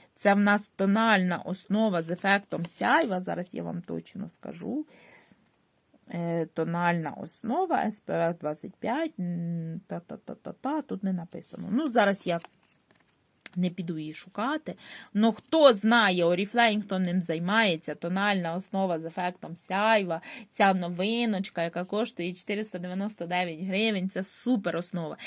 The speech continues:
Якщо ви не хочете, щоб вас не було на обличчі видно тональну основу, ось не було цієї маски, це ідеальний варіант. Я її взяла, я довго думала, брати, не брати.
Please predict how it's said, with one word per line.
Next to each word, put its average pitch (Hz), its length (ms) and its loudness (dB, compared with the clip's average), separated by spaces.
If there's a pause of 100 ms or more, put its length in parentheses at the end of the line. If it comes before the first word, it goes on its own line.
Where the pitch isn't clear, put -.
(180)
Якщо 254 500 4
ви 285 100 -2
не 285 140 -2
хочете, 220 580 0
щоб 190 240 -4
вас 226 200 0
не 226 100 -2
було 214 380 -2
на 185 160 -2
обличчі 196 460 -4
видно 175 420 -2
тональну 180 520 0
основу, 202 600 0 (260)
ось - 220 0
не 220 100 4
було 247 420 2
цієї 196 440 -2
маски, 208 600 0
це - 200 0 (120)
ідеальний 202 800 6
варіант. 151 440 -4 (100)
Я 240 280 8
її 226 240 0
взяла, 196 640 4
я 196 180 0
довго 269 340 2
думала, 208 600 -2
брати, 196 440 2
не 196 100 -2
брати. 196 420 2